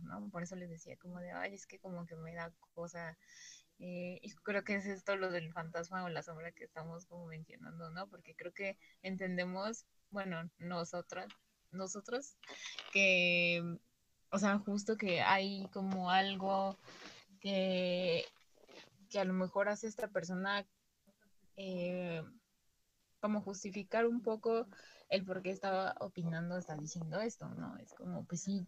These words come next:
ah, tienes todo un contexto social, político, económico, lo que sea, como para que tú estés emitiendo, em, o estés manifestando esta opinión, ¿no? Entonces creo que, em,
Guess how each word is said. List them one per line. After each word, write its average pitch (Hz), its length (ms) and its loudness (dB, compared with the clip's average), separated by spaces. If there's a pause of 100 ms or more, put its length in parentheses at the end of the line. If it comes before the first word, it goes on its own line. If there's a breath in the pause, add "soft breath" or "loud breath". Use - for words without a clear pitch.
(100)
ah, 170 120 0
tienes 185 320 0
todo 180 160 -2
un 180 100 0
contexto 170 640 -2
social, 180 580 0 (300)
político, 175 640 -4 (120)
económico, 175 720 -4
lo 165 160 -6
que 175 140 -4
sea, 165 260 -2
como 180 240 -4
para 165 200 0
que 170 100 -8
tú 180 120 -10
estés 185 240 -8
emitiendo, 180 640 -4 (800)
em, 175 760 0
o - 80 -4
estés 180 220 0
manifestando 180 600 0
esta 170 160 -4
opinión, 202 560 2
¿no? 190 160 -2
Entonces 202 520 -6
creo 185 160 -10
que, 190 260 -4 (1160)
em, 190 600 4